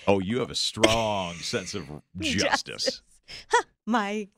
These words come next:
Speaker 2: counselor told me the very same thing.
Speaker 1: <laughs>
Speaker 2: Uh, that's why when I see something like this, I'm like, "Okay, I just, I don't know how to do it." So Aaron Rodgers, quarterback for the Green Bay Packers for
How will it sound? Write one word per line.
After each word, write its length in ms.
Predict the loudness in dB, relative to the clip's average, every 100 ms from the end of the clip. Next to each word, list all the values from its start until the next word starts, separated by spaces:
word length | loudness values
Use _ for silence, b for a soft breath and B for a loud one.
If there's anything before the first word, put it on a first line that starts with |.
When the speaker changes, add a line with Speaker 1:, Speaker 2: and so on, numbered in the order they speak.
| -16 -2
Speaker 2:
counselor 480 | 0 0 -4 -4
told 160 | -2 -2
me 80 | 0
the 100 | -2
very 400 | -2 -2 -2 -2
same 200 | -2 -2
thing. 360 | 2 4 2 0
Speaker 1:
<laughs> 60 | -8 B B B B 2
Speaker 2:
Uh, 80 | 2 2
that's 400 | 0 2 2 -2
why 260 | 0 2 0
when 180 | 0 0
I 100 | 0
see 300 | -2 -6 -4
something 320 | -2 -2 -2
like 200 | -2 -2
this, 220 | -2 -4 -2
I'm 200 | -2 -2
like, 260 | -2 -4 -10 -12 -10 B B
"Okay, 760 | -10 -10 -6 -6 -4 -4 -4 -6 0
I 160 | 0
just, 480 | 0 -4 -10 -10 -16 B B B B B 4
I 160 | 4
don't 160 | 2 -4
know 160 | -6
how 180 | -8 -4
to 80 | -2
do 80 | -2
it." 100 | 2
So 120 | 0
Aaron 300 | 2 0 0
Rodgers, 340 | 0 -2 -4
quarterback 480 | 0 0 2 -2 -2
for 120 | -4
the 80 | -6
Green 220 | -2 -2
Bay 140 | 0 -2
Packers 600 | -4 -6 -6 -6 -8 -12
for 340 | -4 -4 -4